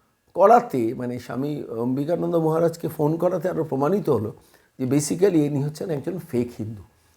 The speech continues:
আমি সরাসরি এই বিষয় নিয়ে কথা বলেছিলাম স্বামী অম্বিকানন্দ মহারাজকে। কি বলেছেন আমাদের প্রশ্নের উত্তরে শুনুন। তিনিও ফোন পেয়েছেন, একাধিক ফোন পেয়েছেন। আমি বলছি, এই ফেক হিন্দুকে বলছি, যদি সাহস থাকে, সততা থাকে, অনেস্টি থাকে,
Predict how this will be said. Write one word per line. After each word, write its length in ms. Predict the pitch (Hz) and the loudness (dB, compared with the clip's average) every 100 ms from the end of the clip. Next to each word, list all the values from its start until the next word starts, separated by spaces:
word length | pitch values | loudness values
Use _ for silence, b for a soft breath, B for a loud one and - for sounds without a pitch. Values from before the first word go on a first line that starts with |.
| _ | _
আমি 380 | 113 143 160 110 - _ _ | -2 0 0 -2 -12 _ _
সরাসরি 480 | - 147 180 196 185 | 2 4 4 2 2
এই 140 | 151 | 0
বিষয় 300 | 127 127 160 | -2 -2 -4
নিয়ে 160 | 156 147 | -2 -4
কথা 220 | 120 127 | -4 -4
বলেছিলাম 440 | 123 127 - 160 151 | -4 -4 -6 -8 -8
স্বামী 300 | 143 120 120 | -4 -2 0
অম্বিকানন্দ 560 | 117 120 113 120 123 | 0 0 0 0 0
মহারাজকে। 540 | 127 131 180 185 247 247 b b b b _ | 2 2 2 -2 -8 -12 b b b b _
কি 100 | 190 | -2
বলেছেন 400 | 160 175 202 226 | 6 6 6 2
আমাদের 260 | 190 175 165 | 0 -2 -4
প্রশ্নের 380 | 139 - 143 120 | -6 -10 -6 -6
উত্তরে 360 | 107 - 185 | -6 -6 -6
শুনুন। 360 | 196 160 180 214 | -6 -4 -4 -2
তিনিও 320 | 220 240 311 | 2 2 2
ফোন 320 | - 214 240 | 4 4 4
পেয়েছেন, 360 | 208 214 - 113 | 0 -2 -2 -4
একাধিক 360 | 123 202 214 | -4 -4 -6
ফোন 180 | - 143 | -8 -10
পেয়েছেন। 260 | - 101 143 | -10 -8 -4
আমি 140 | 185 | 4
বলছি, 280 | 220 240 180 b b b b b | 6 6 0 b b b b b
এই 80 | 127 | -4
ফেক 240 | 151 190 240 | 2 4 6
হিন্দুকে 360 | 226 226 233 | 4 6 6
বলছি, 360 | 202 202 151 147 | 6 4 2 -8
যদি 100 | 156 | -8
সাহস 460 | - 139 139 147 | -8 -4 -2 -2
থাকে, 240 | - 196 196 | -6 -8 -8
সততা 420 | - - 170 170 | -8 -8 -4 -4
থাকে, 200 | 175 175 | -4 -4
অনেস্টি 400 | 139 147 151 143 | -2 -4 -4 -6
থাকে, 240 | 170 170 | -6 -6